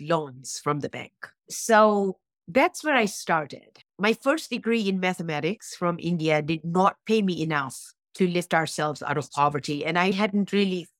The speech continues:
thought about what happens after I get a degree. I just firmly believed that if I had a degree, I'd make money and would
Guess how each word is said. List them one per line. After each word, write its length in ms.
thought 320
about 540
what 240
happens 440
after 420
I 120
get 260
a 80
degree. 360
I 140
just 240
firmly 320
believed 500
that 140
if 120
I 100
had 220
a 40
degree, 460
I'd 240
make 220
money 340
and 140
would 180